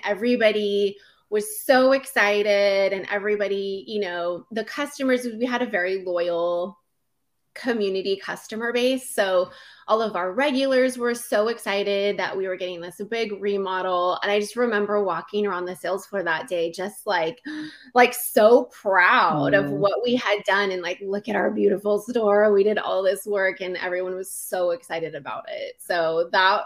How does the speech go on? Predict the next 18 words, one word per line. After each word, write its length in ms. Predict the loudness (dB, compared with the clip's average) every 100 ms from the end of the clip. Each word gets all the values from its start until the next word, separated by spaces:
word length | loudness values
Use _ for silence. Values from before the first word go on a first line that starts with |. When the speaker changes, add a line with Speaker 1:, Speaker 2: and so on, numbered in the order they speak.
| -4
Speaker 1:
that 300 | 2 4 6
really 260 | 2 2 -2
stands 400 | -2 -2 -2 0
out 280 | 2 2 -2
as, 200 | -4 -2
like, 320 | -2 -2 -6 -18 -10 2
I 220 | 2 2 0
kind 220 | 4 4
of 200 | 2 -4
started 420 | -2 0 0 -2
to, 120 | -2 0
like, 200 | 0 0
almost 360 | -2 -2 -4 -10
cry. 420 | -2 2 2 2
And 180 | -4 -4
I 80 | -4
was 160 | -6
like, 200 | -8 -10